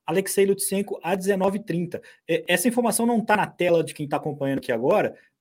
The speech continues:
mas o, o, na classificação geral, é, o vigésimo colocado já tá uma hora. É o, o Dylan Teuns, uma hora e seis pra ele. É, é muito impressionante e é muito discrepante a diferença, Nicolas,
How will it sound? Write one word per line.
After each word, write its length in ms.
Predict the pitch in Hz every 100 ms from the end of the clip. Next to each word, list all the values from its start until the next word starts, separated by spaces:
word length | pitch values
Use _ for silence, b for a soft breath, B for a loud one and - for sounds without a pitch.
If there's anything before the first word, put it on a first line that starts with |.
| -
mas 400 | 180 226 208 - -
o, 640 | 202 214 208 - 180 180
o, 80 | 165
na 160 | 233
classificação 500 | 254 233 233 165 185
geral, 520 | 151 131 147 208 - - _ _ 127
é, 400 | 147 160 147 -
o 100 | 175
vigésimo 640 | 135 160 156 214 285 277 226
colocado 580 | 208 143 - 196 226 143
já 100 | 190
tá 180 | 226
uma 240 | 311 359 330
hora. 320 | 226 254 - _ _ _ _
É 120 | 139
o, 60 | 160
o 320 | 165 - 143
Dylan 240 | 160 240 269
Teuns, 360 | 208 240 196
uma 120 | 156
hora 120 | 175 269
e 20 |
seis 400 | - 202 240 -
pra 160 | 143
ele. 260 | 120 107 101 _ _ _ _
É, 340 | - 131 - 151
é 40 |
muito 320 | 175 196 277
impressionante 600 | 277 233 226 - 185 214
e 40 | 214
é 40 |
muito 220 | 202 220
discrepante 720 | - - 262 254 - 214 226
a 20 |
diferença, 540 | 226 - 180 147 156 135
Nicolas, 380 | 123 117 104